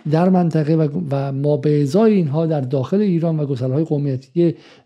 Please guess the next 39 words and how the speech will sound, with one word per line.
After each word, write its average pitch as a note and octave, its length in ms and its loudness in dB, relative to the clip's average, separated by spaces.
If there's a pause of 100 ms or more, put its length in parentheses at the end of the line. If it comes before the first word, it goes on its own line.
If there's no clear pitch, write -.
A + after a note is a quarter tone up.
اه، C3 140 0
داخل C#3+ 380 0
ایران. A#2 240 -4
برای B2 100 0
همین D#3+ 160 4
بسیار D#3+ 400 2
بسیار D#3 320 0
باید D3 160 2
مراقب C3+ 440 0
بود D#3+ 240 0
و D3 60 -2
به C3+ 120 0
هیچ D3+ 200 0
وجه D#3+ 160 -2
نباید D3 260 0 (460)
مقابل D3 640 4 (340)
این، G#3 460 4
اه، C3 500 -2 (120)
زخم D3+ 640 0 (280)
از C3+ 340 -4
پادزهری E3 640 2
استفاده D3+ 380 0
کرد D3 260 0
که E3 100 -4
این C#3+ 200 0
زخم C#3+ 340 -4 (100)
رو D3 240 -2 (240)
بیشتر D3+ 320 -4
می‌کنه. B2 300 -8
حالا F3 200 0 (120)
نگاه F#3+ 300 2
کنیم G3 220 2
بحث E3 260 0
کاوش D3 400 -2
میدیا C3+ 240 -2
رو D3 60 -2
و C#3 60 -2
بعد C#3 160 -2
برمیگردیم. B2 600 -4